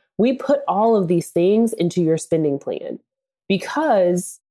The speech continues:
we want to focus your spending plan on the things that you value, the things that are a priority for you. My spending plan and your spending plan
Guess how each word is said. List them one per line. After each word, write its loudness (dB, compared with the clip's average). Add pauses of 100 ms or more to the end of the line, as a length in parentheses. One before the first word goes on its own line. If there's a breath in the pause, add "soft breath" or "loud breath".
(240)
we 4
want 2
to 0
focus 0
your 2
spending 0
plan 0
on 0
the 4
things 2
that 0
you 2
value, -4 (360)
the 2
things 2
that 2
are 2
a -2
priority 2
for -2
you. -4 (140)
My 0
spending 0
plan 2
and -2
your 2
spending 0
plan 0